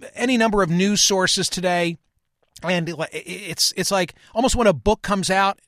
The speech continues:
"Oh, here are the seven things you need to know."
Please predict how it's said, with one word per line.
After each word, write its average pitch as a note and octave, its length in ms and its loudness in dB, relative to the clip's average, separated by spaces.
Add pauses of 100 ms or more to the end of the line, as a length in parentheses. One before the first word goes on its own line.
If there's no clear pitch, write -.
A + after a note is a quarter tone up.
(260)
"Oh, A3 160 4
here B3+ 180 -2
are B3 40 -2
the D#3+ 260 -4 (100)
seven C4+ 460 0
things A3 360 -2
you G3 120 0
need G#3 180 0
to G3+ 120 2
know." E3 320 0